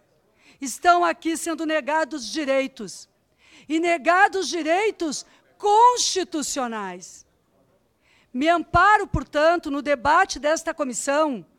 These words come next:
sobre a constitucionalidade, concordando com o colega líder do P R, Marcelo Ramos,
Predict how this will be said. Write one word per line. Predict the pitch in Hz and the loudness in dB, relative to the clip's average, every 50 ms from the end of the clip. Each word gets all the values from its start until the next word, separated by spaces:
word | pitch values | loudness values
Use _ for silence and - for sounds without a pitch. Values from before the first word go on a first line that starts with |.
| _ _ _ | _ _ _
sobre | _ - - 330 330 302 330 | _ -4 -2 -2 0 2 0
a | 330 | -2
constitucionalidade, | 320 330 - 370 403 403 320 - 302 269 254 - 339 311 294 277 262 233 196 247 269 285 302 320 240 190 208 190 165 147 _ _ _ _ _ _ _ _ _ _ _ _ _ - | -2 0 0 2 2 2 2 -2 -6 -8 -8 -6 -6 -6 -6 -6 -6 -4 -2 0 0 0 0 -2 -4 -8 -12 -16 -18 -20 _ _ _ _ _ _ _ _ _ _ _ _ _ -2
concordando | 415 453 480 494 453 - 466 403 320 226 311 330 359 392 403 392 349 294 277 | 0 0 0 0 -2 -2 -2 -2 -2 2 4 6 6 6 4 2 0 -4 -8
com | - - 311 330 | -8 -8 -8 -8
o | 302 | -6
colega | - 320 294 269 277 294 320 349 349 277 302 277 | -4 -4 -2 -2 0 0 2 2 0 0 -4 -6
líder | 269 285 302 330 311 294 | -6 -8 -8 -8 -8 -8
do | 220 285 | -8 -8
P | - - | -8 -6
R, | 254 247 262 277 285 285 262 262 | -4 -4 -2 -4 -4 -4 -6 -6
Marcelo | 254 247 247 226 - 269 254 240 220 | -6 -8 -8 -8 -10 -10 -10 -8 -8
Ramos, | 196 202 254 294 320 320 277 220 202 - - | -8 -6 -4 -2 -2 -2 -4 -6 -8 -12 -16